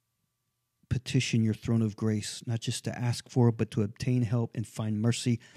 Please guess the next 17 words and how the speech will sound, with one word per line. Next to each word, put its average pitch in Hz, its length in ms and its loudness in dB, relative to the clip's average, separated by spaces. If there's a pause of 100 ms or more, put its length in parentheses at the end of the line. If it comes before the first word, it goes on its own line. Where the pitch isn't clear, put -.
(240)
in 113 80 0
our 101 80 0
time 107 260 0
of 104 160 -2
need. 104 280 -4 (840)
And 120 140 6
that 113 140 4
need 113 180 4
is 104 120 2
tonight, 101 400 2
Lord. 98 260 -6 (800)
So 127 140 -14
bless 120 260 4
your 117 60 4
people 104 340 2
with 95 140 0
strength. - 420 -2